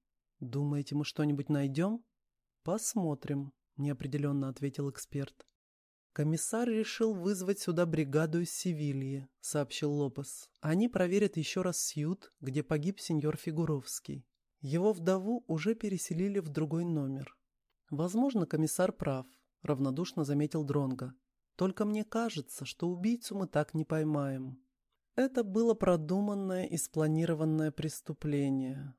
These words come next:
В этом я убеждён. Одного я не могу понять. Почему убийца так торопился? Лопес молчал. Он тоже не знал ответа на этот вопрос.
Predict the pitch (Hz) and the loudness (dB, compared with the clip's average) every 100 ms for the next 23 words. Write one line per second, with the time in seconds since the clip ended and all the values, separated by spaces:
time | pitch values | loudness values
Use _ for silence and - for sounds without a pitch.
0 | - 117 156 214 214 151 156 160 156 147 | -10 -2 -2 0 -4 -2 -2 0 -2 -4
1 | - 147 131 131 - _ _ _ 147 156 | -4 -4 -4 -10 -16 _ _ _ -2 2
2 | 220 262 247 170 151 147 147 156 147 139 | 2 2 2 2 2 0 -2 -2 -2 -4
3 | 135 - _ _ - 143 - - 185 208 | -8 -14 _ _ -6 -6 -4 -6 -4 -2
4 | 156 127 175 233 233 - 220 - 151 151 | -4 -4 -2 -2 -4 -6 -6 -2 -2 -2
5 | - - 156 160 _ 151 139 120 - - | -6 -4 -2 -4 _ -6 -6 -8 -14 -12
6 | 139 - _ _ _ _ _ _ _ - | -12 -14 _ _ _ _ _ _ _ -6
7 | 131 151 170 202 190 185 185 - 135 131 | -2 -2 -2 -4 -4 -6 -8 -10 -10 -10
8 | 123 _ _ _ 165 190 - 247 156 143 | -12 _ _ _ -4 -2 0 2 2 2
9 | 135 147 139 139 143 175 190 170 143 143 | 2 2 0 -2 -2 -2 0 0 0 -2
10 | - 143 - 139 131 131 - | -2 -4 -2 -4 -4 -6 -14